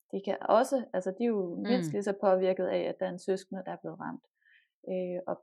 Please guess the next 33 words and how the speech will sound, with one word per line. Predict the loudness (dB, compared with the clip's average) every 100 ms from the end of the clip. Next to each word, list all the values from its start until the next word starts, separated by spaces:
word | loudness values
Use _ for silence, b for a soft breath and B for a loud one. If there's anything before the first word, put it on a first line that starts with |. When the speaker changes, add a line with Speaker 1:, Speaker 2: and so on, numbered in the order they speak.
| _
Speaker 1:
og | -4 -2
kan | -2
blive | -2 -2
bange, | -4 -6 -6 -6 -6
og, | -6
Speaker 2:
Ja. | -6 -8 -12 -16 _
Speaker 1:
og, | -10 -10 _ -6
og | -4 -4
også | -4 -2
blive | -2 0 -2 -8 -16 _ -16 -16 -4
belastet | -2 0 -4 2 2 2 -6 _ _ _
af | -2 0
hele | 0 0 2 2 0
familiesituationen, | -4 -2 0 -2 -2 -6 -4 -6 -6 -4
ikke? | -4
Speaker 2:
Ja. | -4
Speaker 1:
Man | -4 -2
siger | 0
ligesom, | 0 0
at | -2 2
børnene | 2 4 0
indånder | 0 0 0 -2
den | -2 -2 0
luft, | 0 -2
Speaker 2:
Ja. | -2
Speaker 1:
der | 0
er | 2
i | 2
rummet | 2 2 2
mellem | 0 0 0
forældrene | 2 2 2 0 0 0
eller | 0
i | -2